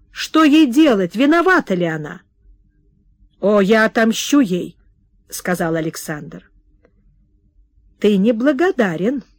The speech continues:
продолжал Петр Иванович, это дурно. Что бы женщина ни сделала с тобой, изменила, охладела,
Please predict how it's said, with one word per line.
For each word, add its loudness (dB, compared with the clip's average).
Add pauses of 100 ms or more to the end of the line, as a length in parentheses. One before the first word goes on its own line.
(680)
продолжал -4
Петр -8
Иванович, -14
это -6
дурно. -4 (1400)
Что 0
бы 4
женщина 0 (320)
ни -2
сделала 0
с -18
тобой, -14 (880)
изменила, 0 (140)
охладела, 0